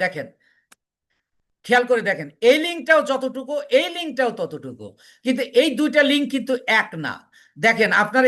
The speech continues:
এখানে আছে প্রথমটাতে এ বি ও এম, লাস্ট চারটা ডিজিট, এখানে আছে, আহ, ফাইভ এন জিরো জেড, কিন্তু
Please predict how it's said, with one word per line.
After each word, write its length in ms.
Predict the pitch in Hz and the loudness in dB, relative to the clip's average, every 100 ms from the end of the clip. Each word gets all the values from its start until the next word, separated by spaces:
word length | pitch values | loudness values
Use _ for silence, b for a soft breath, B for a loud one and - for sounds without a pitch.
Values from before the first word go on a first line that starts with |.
| 233 | 6
এখানে 220 | 247 269 262 | 4 2 0
আছে 180 | 254 277 294 B B _ | 2 0 0 B B _
প্রথমটাতে 540 | 226 262 277 277 269 220 - 214 247 | -4 0 0 0 0 -4 -4 4 8
এ 20 | 277 277 151 | 8 4 -4
বি 160 | 233 269 254 247 | -4 2 6 6
ও 40 | 254 247 247 | 6 4 2
এম, 120 | 196 127 113 165 | -2 -10 -18 -4
লাস্ট 300 | 214 240 - _ _ _ _ - | 0 0 -4 _ _ _ _ -6
চারটা 280 | 254 254 233 180 | -4 -4 -6 -8
ডিজিট, 280 | 175 143 - _ _ _ | -12 -14 -16 _ _ _
এখানে 300 | 208 226 254 247 | -4 0 2 2
আছে, 200 | 233 247 294 330 b b - 175 | 2 2 0 0 b b -10 -6
আহ, 120 | 170 - | -6 -8
ফাইভ 320 | 180 208 262 311 - _ _ - | -4 0 0 -2 -10 _ _ -4
এন 240 | 240 277 302 269 160 | -2 -2 -4 -12 -10
জিরো 220 | 240 262 240 - | 0 2 2 0
জেড, 320 | 220 196 - _ - _ _ _ _ _ _ _ _ _ - | 0 0 -6 _ -20 _ _ _ _ _ _ _ _ _ -10
কিন্তু 220 | 311 | -6